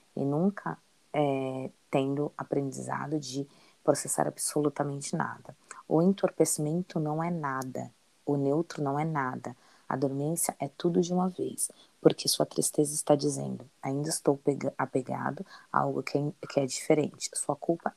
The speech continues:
é dizer, "Temo, temo ter feito mal aos olhos de alguém." E sua vergonha diz,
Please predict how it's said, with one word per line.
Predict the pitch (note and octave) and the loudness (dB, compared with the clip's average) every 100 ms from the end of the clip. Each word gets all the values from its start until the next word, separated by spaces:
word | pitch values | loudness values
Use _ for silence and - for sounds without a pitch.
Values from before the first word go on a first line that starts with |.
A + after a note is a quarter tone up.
| - | 2
é | D3 | 2
dizer, | C#3+ C#3 C#3 C3 - _ - - _ | 2 -4 -2 -4 -6 _ -20 -20 _
"Temo, | - D3+ D3+ F3+ - _ - - - - | 4 4 4 -6 -8 _ -20 -18 -4 8
temo | D#3+ E3+ | 8 8
ter | - D3 | 2 0
feito | - D3 D3+ - D3+ | 2 0 0 -4 -2
mal | C#3+ C#3+ - | 0 0 -2
aos | - D3 C#3+ | -2 -2 -2
olhos | C3+ C3 | -2 -2
de | C#3+ | -2
alguém." | D3 C3+ B2 _ _ _ - | -2 -10 -14 _ _ _ -2
E | |
sua | - D3 | 2 4
vergonha | C#3 C#3 C#3 C#3+ D#3 | 4 2 0 -2 -4
diz, | - - - | -4 -8 -8